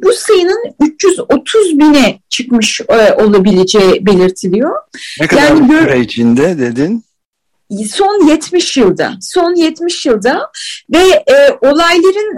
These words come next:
Speaker 1: aslında büyük bir kısmı da, yarıdan fazlası da bin dokuz yüz yetmişten önce gerçekleşiyor. Ama rapora göre iki binli yıllara kadar kilise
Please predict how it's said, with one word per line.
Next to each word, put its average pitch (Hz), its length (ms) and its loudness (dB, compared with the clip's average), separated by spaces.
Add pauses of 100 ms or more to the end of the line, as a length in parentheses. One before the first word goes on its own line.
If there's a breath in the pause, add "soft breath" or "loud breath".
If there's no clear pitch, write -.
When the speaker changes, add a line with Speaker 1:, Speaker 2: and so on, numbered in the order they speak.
Speaker 1:
aslında 302 540 -4
büyük 311 340 2
bir 359 200 2
kısmı 247 460 0
da, 247 40 2
yarıdan 320 680 2
fazlası 277 580 -2
da 359 220 -2 (380 loud breath)
bin 320 220 4
dokuz 370 340 2
yüz 466 260 0
yetmişten 359 760 0 (100)
önce 277 360 4
gerçekleşiyor. 196 1080 0 (680 loud breath)
Ama 302 280 4
rapora 381 500 4 (120)
göre 311 240 2 (320)
iki - 160 -4
binli 415 580 4
yıllara 320 500 4
kadar 262 420 0 (460 loud breath)
kilise 359 800 0